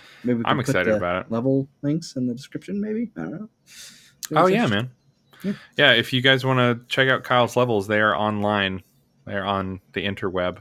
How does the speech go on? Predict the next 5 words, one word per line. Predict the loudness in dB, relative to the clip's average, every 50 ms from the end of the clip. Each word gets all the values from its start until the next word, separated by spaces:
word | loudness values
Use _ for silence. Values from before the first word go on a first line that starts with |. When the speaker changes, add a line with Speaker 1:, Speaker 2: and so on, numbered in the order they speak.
| -8
Speaker 1:
On | -6 -6 -4 -2 0 2 2 2
the | 4 4 2 2
interswitch. | 0 0 -2 -2 -2 -2 -2 -4 -4 -4 -6 -6 -4 -4 -4 -4 -4 -6 -8 -12 -12 -14 _ _ -20
Speaker 2:
Yeah. | -20 -20 -20 -20 -20 -20 -20 -12 _ 2
Speaker 1:
Anyways, | 4 6 6 6 6 4 2 0 -4 -8